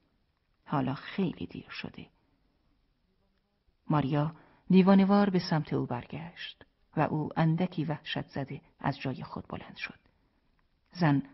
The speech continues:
ملتمسانه می‌گفت: «جوانی، منو نجات بده. نجاتم بده. چطور ممکنه که من بدیوم باشم؟ جوانی، به من کمک کن. تو خیلی خوب می‌دونی که چنین چیزی صحت نداره.» جوانی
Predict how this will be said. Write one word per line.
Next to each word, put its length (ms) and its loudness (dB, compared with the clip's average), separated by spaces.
ملتمسانه 640 0
می‌گفت: 480 -6
«جوانی، 540 2
منو 220 12
نجات 560 6
بده. 240 -2
نجاتم 560 6
بده. 320 2
چطور 340 6
ممکنه 380 8
که 140 4
من 180 6
بدیوم 420 0
باشم؟ 460 -6
جوانی، 320 4
به 140 4
من 220 6
کمک 380 0
کن. 240 -4
تو 100 2
خیلی 260 0
خوب 280 -2
می‌دونی 320 8
که 200 4
چنین 280 6
چیزی 300 0
صحت 540 -8
نداره.» 280 -12
جوانی 460 0